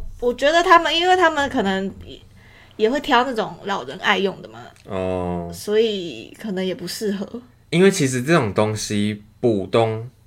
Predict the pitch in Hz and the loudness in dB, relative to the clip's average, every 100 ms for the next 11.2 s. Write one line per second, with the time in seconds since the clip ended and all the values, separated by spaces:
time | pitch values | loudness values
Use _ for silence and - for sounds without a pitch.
0 | _ _ - 117 143 156 113 98 120 107 | _ _ 0 4 4 4 0 4 6 6
1 | 95 139 127 107 - 104 95 110 110 110 | 4 4 4 2 0 0 0 2 0 0
2 | 107 110 104 95 117 104 127 110 113 101 | -2 -2 -2 -2 -2 -2 -2 -2 -4 -6
3 | - - - 90 135 156 131 123 127 127 | -8 -8 -8 -4 -2 -2 0 0 0 -2
4 | _ _ _ - 139 123 120 113 101 85 | _ _ _ -2 4 4 6 2 2 -2
5 | - - - - - - - 214 208 196 | -8 -8 -8 -12 -16 -18 4 6 6 4
6 | 156 135 127 110 117 135 139 104 87 85 | 2 0 0 4 4 6 2 2 -2 -4
7 | 92 151 139 113 - - - - - 190 | -4 2 2 2 -4 -20 -20 -20 0 2
8 | 165 - - - 175 185 185 185 180 185 | 2 0 -20 -4 0 2 6 6 6 2
9 | 175 117 117 120 120 113 120 117 131 117 | 4 0 2 2 2 2 4 2 4 0
10 | 131 131 131 131 120 95 90 92 67 - | 0 -2 -4 -2 0 0 -2 -6 -8 -4
11 | 113 | -4